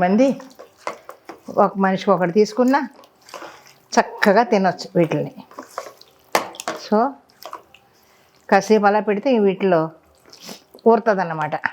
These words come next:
ఇదంతా అందులో ఊరితే మనం నూనెలో వేసుకొని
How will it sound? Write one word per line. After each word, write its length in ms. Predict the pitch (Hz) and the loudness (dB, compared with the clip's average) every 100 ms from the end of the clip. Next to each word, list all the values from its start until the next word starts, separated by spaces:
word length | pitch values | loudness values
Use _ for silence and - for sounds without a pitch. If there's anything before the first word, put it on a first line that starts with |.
| - _ _ - - - - _ - | -8 _ _ -20 -16 -18 -20 _ 2
ఇదంతా 340 | 190 180 170 185 156 | 4 4 2 0 0
అందులో 240 | 160 160 - _ _ _ - - - - _ - _ - 202 | -2 -4 -6 _ _ _ -20 -20 -20 -20 _ -20 _ 0 2
ఊరితే 260 | 196 196 285 | 4 2 0
మనం 200 | 202 170 151 147 - _ _ _ - - _ - - - - - - - | 2 0 -2 -4 -16 _ _ _ -20 -20 _ -6 -6 -6 -14 -16 -6 2
నూనెలో 340 | 196 190 175 156 147 _ _ _ _ - - - - - - - | 2 4 2 2 -2 _ _ _ _ -20 -20 -20 -16 -16 -16 0
వేసుకొని 500 | 190 185 - 185 185 | 4 4 2 0 0